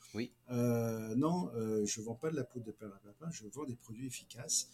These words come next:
Speaker 1: Hmm.
Speaker 2: Essaye-les, tu verras, ou voilà, fais-les essayer. Ça dépend ce que, voilà, les problématiques. Et nous, c'est ça qui est le plus important. Donc, dans l'innovation,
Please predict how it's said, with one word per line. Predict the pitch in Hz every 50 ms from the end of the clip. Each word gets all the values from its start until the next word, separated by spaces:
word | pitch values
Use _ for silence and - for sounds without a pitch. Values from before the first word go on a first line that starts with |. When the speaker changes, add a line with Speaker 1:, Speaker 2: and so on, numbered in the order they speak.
| - - _
Speaker 1:
Hmm. | 92 82
Speaker 2:
Essaye-les, | 156 151 147 - 151 143 131 117 113 135 160 165
tu | 160 - 127
verras, | 120 123 107 - 107 123 135 147
ou | 143 120 107 104 104 101 95 90
voilà, | - 92 95 120 123
fais-les | - - 110 110
essayer. | 110 104 - - 104 92 101 113 139 160 170 - - - - - -
Ça | - - - 107
dépend | 104 104 - - 123
ce | 120 - -
que, | -
voilà, | 107 92 95 92 98 113
les | 117 107
problématiques. | - - 107 101 98 98 95 - - - 90 90 - _ _ _ - - - - - _ -
Et | 107
nous, | 120 156 165
c'est | 165 - - 135
ça | 120 - - 165 160
qui | 160 131
est |
le | 120 117
plus | - 117 117
important. | 117 - 117 - - - 104
Donc, | 101 104 - -
dans | 123 143
l'innovation, | 151 175 175 175 165 147 139 127 - - - 147 156 175 196 214